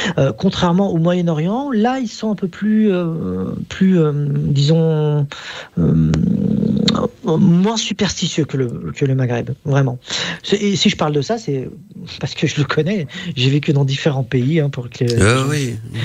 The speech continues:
Speaker 1: Hein, donc, j'ai vécu au Moyen-Orient, j'ai vécu au Maghreb, donc je connais, hein. Euh, et, et, euh, je vois la différence, elle est, elle est, elle est grande, elle est grande. Ah, elle est très grande.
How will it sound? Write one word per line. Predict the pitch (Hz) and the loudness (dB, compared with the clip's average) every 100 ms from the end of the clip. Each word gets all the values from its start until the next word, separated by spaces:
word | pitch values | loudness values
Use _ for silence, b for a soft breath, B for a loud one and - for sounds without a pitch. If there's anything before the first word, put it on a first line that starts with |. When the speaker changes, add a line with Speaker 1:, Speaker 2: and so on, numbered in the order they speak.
| 160 156 - | 0 0 2
Speaker 1:
Hein, | 131 156 | 2 2
donc, | 123 127 | 0 0
j'ai | 123 - | 0 2
vécu | 123 127 151 | 2 2 2
au | 127 | 2
Moyen-Orient, | 117 - 127 131 127 120 131 160 165 | -2 -2 0 2 2 0 0 0 0
j'ai | 127 | -2
vécu | 110 | -2
au | 127 | 0
Maghreb, | 113 113 143 139 | 2 4 2 0
donc | 113 | -4
je | - | -2
connais, | 127 156 | 0 0
hein. | 131 B B B 202 175 - | 0 B B B 0 0 0
Euh, | - 143 147 - | 2 2 0 -4
et, | |
et, | 185 147 131 | -2 0 0
euh, | 123 127 120 | -2 -4 -2
je | |
vois | 123 147 | 0 2
la | 147 139 | 2 0
différence, | 131 - 165 190 | 0 -2 -2 -2
elle | 135 | -2
est, | 123 - | 0 -2
elle | 117 | -2
est, | |
elle | 123 120 | 0 0
est | 120 | 0
grande, | 123 117 | 0 2
elle | 117 | 2
est | 117 | 2
grande. | 113 113 147 | 0 0 -2
Ah, | 143 | 0
elle | 131 | 2
est | |
très | 120 - | 2 2
grande. | 113 | 2